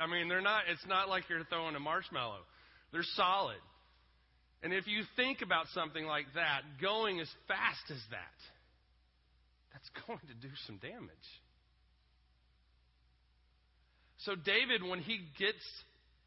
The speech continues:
to Goliath, and he goes down and he picks up his five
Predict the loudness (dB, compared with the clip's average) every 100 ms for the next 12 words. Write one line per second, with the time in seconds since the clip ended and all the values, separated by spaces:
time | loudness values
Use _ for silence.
0 | -8 -4 0 2 2 2 -2 -4 -4 -2
1 | 0 0 0 0 0 -2 -4 -2 -4 -4
2 | -6 -6 -8 -4 -4